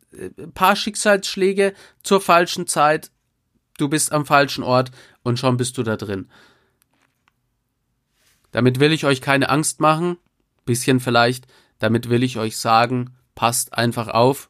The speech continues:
und hinterfragt immer alles. Lieber fünfmal hinterfragt, lieber fünf Partys verpasst, als einmal irgendwie zur falschen Zeit am falschen Ort gewesen.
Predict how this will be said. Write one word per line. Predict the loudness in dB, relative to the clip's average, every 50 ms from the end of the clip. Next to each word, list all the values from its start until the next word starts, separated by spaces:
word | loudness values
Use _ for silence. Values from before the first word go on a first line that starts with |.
| _ _
und | _ -4 -4 -4 -4 -6 _ _ _
hinterfragt | _ -2 0 2 2 0 0 2 2 2 2 2 -2
immer | -6 -2 0 0 0
alles. | 0 0 -2 -6 -8 -10 -12 _ _ _ _ -6
Lieber | -4 0 0 0 0
fünfmal | 0 0 -2 -4 -4 -2 -2 0 0
hinterfragt, | 0 0 -2 -2 -4 -4 -2 0 2 2 2 0 _ _ _ _ _ _ -6
lieber | -4 -2 2 4 4 2 2 -2 _
fünf | -12 -6 -6 -6 -6 -6 -4
Partys | 0 2 2 2 2 0 -6 -8
verpasst, | -6 -6 -6 -4 0 -2 -2 -2 -2 -8 -14 _ _ _ _ _ _ _ _ _ _ _ _ _ _
als | 0 0 2 0 0 -4 -12 -16 _ _ -4
einmal | -2 0 0 2 4 4 4 4 2 2
irgendwie | 0 0 0 0 0 -2 -4 -8
zur | -8 -10 -10
falschen | -2 2 2 2 2 0 -2 -6 -4
Zeit | 0 2 4 4 2 2 -2
am | -4 -4
falschen | -2 0 0 0 -2 -4 -6 -4
Ort | 0 0 0 0 -2
gewesen. | -6 -4 -2 0 0 0 0 -2 -2 -4 -4